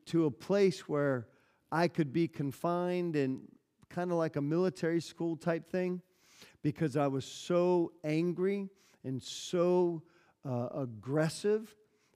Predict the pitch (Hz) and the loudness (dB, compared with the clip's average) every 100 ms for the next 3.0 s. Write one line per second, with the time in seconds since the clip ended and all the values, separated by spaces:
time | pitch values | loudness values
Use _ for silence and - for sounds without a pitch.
0 | _ - 220 233 165 175 151 127 120 120 | _ 2 4 4 0 0 0 0 -2 -2
1 | 127 123 135 156 180 _ _ - 254 269 | -2 -2 -2 -4 -6 _ _ -8 -2 -2
2 | 196 180 - - 175 175 240 254 - - | 0 -2 -2 0 0 0 -4 -6 -8 -18